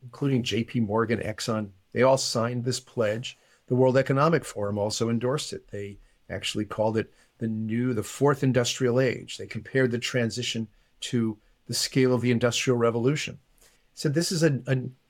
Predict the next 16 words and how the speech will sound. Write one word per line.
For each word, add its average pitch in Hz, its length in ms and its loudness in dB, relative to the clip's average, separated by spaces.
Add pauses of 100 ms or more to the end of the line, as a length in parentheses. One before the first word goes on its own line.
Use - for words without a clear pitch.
(180)
a 139 80 6
way 139 300 6
of 127 120 2
doing 127 220 2
business. 127 340 0
The 131 80 2
markets 165 440 4
had 120 140 -2
basically 113 440 -6
shifted - 520 -8 (320)
to 123 100 -14
say 120 320 2
that 110 320 0 (300)
when 123 180 -2
you 123 120 4
incorporate 120 760 2